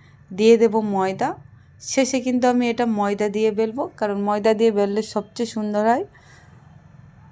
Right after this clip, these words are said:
এবার আমি পরিমাণ মতো ময়দা বা আটা দিয়ে, যে কোনো জিনিস দিয়ে এটা এভাবে, আহ, গোল শেপ দিয়ে পরোটার মতো বানিয়ে নিচ্ছি, আর একইভাবে সবগুলো বেলে নিয়েছি।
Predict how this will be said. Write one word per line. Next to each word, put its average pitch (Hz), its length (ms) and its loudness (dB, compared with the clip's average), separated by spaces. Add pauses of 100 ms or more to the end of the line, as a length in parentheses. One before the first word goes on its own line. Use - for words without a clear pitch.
(400)
এবার 240 240 6
আমি 254 220 6
পরিমাণ 233 440 2
মতো 233 300 0
ময়দা 190 420 2
বা 196 220 6
আটা 180 220 2
দিয়ে, 185 280 -4
যে 196 160 -4
কোনো 214 260 -6
জিনিস 185 380 -6
দিয়ে 196 240 -2
এটা 190 240 -2 (380)
এভাবে, 185 480 0 (320)
আহ, 185 280 8
গোল 220 280 2
শেপ 220 260 0
দিয়ে 202 180 0
পরোটার 190 460 2
মতো 196 240 -4
বানিয়ে 190 420 0
নিচ্ছি, 202 480 -8 (560)
আর 185 320 10
একইভাবে 220 580 2
সবগুলো 202 560 -4
বেলে 208 280 -2
নিয়েছি। 214 440 -8